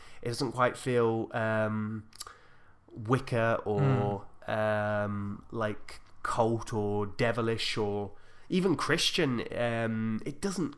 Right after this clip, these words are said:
Speaker 1: quite feel like any of them. It just almost vaguely fits
Speaker 2: Mm.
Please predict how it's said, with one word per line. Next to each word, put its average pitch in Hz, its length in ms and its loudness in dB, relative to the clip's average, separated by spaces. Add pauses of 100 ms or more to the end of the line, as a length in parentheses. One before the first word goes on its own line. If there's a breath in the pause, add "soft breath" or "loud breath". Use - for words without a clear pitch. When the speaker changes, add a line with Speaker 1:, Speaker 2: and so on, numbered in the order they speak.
(120)
Speaker 1:
quite - 260 0
feel 127 120 0
like 113 160 0
any 143 280 4
of 113 80 2
them. 101 320 -4 (540)
It 135 140 -6
just 139 180 -4 (340)
almost 135 280 -2 (140)
vaguely 110 600 -4
fits - 580 -2
Speaker 2:
Mm. 117 240 0